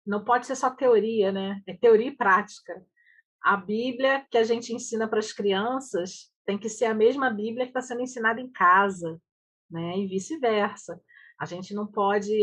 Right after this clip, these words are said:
enquanto igreja, falar uma língua e a família falar outra, né? A gente não pode, em casa,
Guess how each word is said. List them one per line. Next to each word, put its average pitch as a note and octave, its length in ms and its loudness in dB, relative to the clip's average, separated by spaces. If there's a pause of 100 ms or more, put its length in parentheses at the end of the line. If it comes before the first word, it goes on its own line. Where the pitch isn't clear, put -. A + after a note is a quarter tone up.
(140)
enquanto G3+ 320 -4
igreja, G3+ 340 0
falar - 240 2
uma G3 140 2
língua A3 300 -2
e A#3+ 40 4
a A#3 80 0
família G3+ 340 -4
falar F#3 300 -2
outra, A3 560 -4 (460)
né? F#3+ 220 -2
A F#3+ 40 0
gente G3 220 -4
não G#3+ 200 -2
pode, G3+ 440 2
em G#3 100 -6
casa, F3 800 2